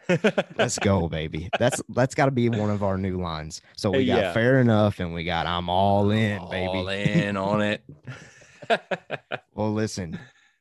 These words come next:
Speaker 2: I appreciate those of you out there that continue to listen.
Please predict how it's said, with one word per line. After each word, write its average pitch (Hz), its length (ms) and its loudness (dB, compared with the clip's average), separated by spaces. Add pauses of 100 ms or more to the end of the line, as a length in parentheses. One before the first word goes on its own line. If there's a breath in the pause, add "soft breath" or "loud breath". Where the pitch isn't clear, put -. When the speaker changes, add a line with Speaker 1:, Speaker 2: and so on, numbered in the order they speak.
Speaker 2:
I 107 120 0
appreciate 120 920 0
those 113 360 4
of 117 100 0
you 113 160 4
out 98 200 2
there 101 200 0
that 95 140 -6
continue 101 520 -6
to 87 140 -12
listen. 82 460 -10